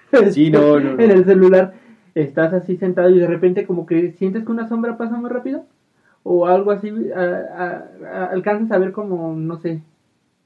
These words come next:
Speaker 1: ¿cómo, cómo se dirá? Este
Speaker 2: Así como que la colita de algo,
Speaker 1: Ajá.
Speaker 2: ¿no? Ya,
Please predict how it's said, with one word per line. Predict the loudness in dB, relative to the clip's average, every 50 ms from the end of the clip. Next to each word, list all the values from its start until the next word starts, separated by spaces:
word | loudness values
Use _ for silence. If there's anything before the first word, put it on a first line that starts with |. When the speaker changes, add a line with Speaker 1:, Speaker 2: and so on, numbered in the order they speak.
| _ _ _ _
Speaker 1:
¿cómo, | -10 -8 -8 -8 -10 -8
cómo | -8 -8 -8 -8 -8
se | -12 -14
dirá? | -12 -10 -10 -12 -12 -14 -18 _ _ _ _ _ _ _ _ _ _ _ _ _
Este | -8 -8 -8 -8 _ _ _ _ -6 -6 -4 -4 -4 -4 -4 -4
Speaker 2:
Así | -2 -2 -2 2
como | 2 2 2 2
que | 0 0 0
la | 0 0 0
colita | -2 0 0 0 0 2 2 2
de | 4 4 2
algo, | 2 2 0 0
Speaker 1:
Ajá. | -2 0 0 0 -2 -2 -4
Speaker 2:
¿no? | -8 -8 -6 -4 -2 -2 0
Ya, | 0 2 2 2